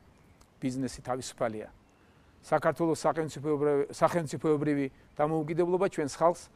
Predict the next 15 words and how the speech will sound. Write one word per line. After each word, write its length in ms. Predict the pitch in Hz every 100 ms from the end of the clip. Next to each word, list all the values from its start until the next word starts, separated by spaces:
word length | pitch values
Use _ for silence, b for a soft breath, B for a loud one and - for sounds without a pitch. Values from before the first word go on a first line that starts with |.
| b b
სიცოცხლის 500 | 143 135 147 147 127
ფასად 260 | 127 - 123
დაუჯდა. 420 | 127 117 113 - - - _ -
ეს 120 | 127 -
არის 220 | 156 170
ყველაზე 340 | - 139 127
დიდი 240 | 127 123 123
რამ, 180 | 143 180 185 b b
რაც 180 | 139 143
ქვეყანას 420 | - 160 165 170 165
დასჭირდა 460 | 156 135 170 151 170 - b b
თავისი 300 | 139 139 131
შვილებისაგან. 600 | 127 123 113 113 104 98 - - _ - - - - - b b b -
დღეს 160 | 143 135
ჩვენი 260 | 175 190